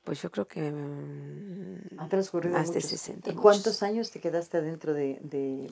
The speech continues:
Speaker 2: del Instituto Palmira, del internado?
Speaker 1: Seis años.
Speaker 2: Seis años, de los doce años a los dieciocho, de niña
Speaker 1: Exacto.
Speaker 2: a una señorita.
Speaker 1: Sí, casi de, pues, diecinueve años, ya salí como, eh, pues ya con un título como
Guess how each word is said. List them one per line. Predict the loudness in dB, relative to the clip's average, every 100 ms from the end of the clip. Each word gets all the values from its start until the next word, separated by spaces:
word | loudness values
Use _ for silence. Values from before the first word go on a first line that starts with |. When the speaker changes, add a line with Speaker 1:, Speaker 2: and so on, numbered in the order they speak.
| -6
Speaker 2:
del | -6
Instituto | -6 -10 -12 -12 -8
Palmira, | -6 -6 -4 -4
del | -2
internado? | -2 0 2 0 2
Speaker 1:
Seis | 2 2 2 0
años. | -2 -4 -6
Speaker 2:
Seis | -4 -4 -4 -2 -2 -2 -4
años, | -2 0
de | 2
los | 2 0 6
doce | 6 8 2
años | 2 2 2
a |
los | 2 0
dieciocho, | -4 -4 0 0 -2 -4
de | 0
niña | 2 4 4 2 -2 -8
Speaker 1:
Exacto. | -8 -8 -6 -4 2
Speaker 2:
a | 4
una | 4
señorita. | 2 2 2 0 -2 -4
Speaker 1:
Sí, | -4 -6 -10 -14 -10
casi | 2 2 2 0
de, | 2 2 0 -6 -16 -20 -20 -12
pues, | -10 0
diecinueve | 0 2 2 2 2
años, | 0 0 0 0 2
ya | 2
salí | 2 0 -2
como, | -2 -2 0 -2 -4 -8 -10 -16 -18 -18 -20 _ -20 -4
eh, | 0 2 2 0 -2 -4 -10 -6
pues | 0 4
ya | 4
con | 4 0
un | -2
título | -4 -6 -4 -2 -2
como | -4 -6